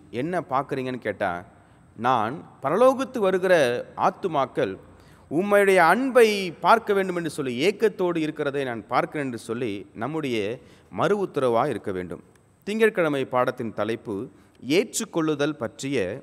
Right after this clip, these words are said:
ஒரு பாடம். ஏற்றுக்கொள்ளுதல் பற்றிய ஒரு பாடம். மக்களை இயேசு முற்றிலும் வித்தியாசமாக பார்த்தார். அது மிகவும் முக்கியமான ஒரு காரியம். இப்பொழுது அல்ல,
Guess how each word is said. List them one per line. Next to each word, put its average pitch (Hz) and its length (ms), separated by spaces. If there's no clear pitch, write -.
ஒரு 135 500
பாடம். 95 360
ஏற்றுக்கொள்ளுதல் 185 920
பற்றிய 135 540
ஒரு 113 220
பாடம். 95 400
மக்களை 240 760
இயேசு 196 480
முற்றிலும் 180 800
வித்தியாசமாக 202 1120
பார்த்தார். 101 500
அது 143 220
மிகவும் 160 300
முக்கியமான 131 680
ஒரு 107 400
காரியம். 90 340
இப்பொழுது 269 760
அல்ல, 143 520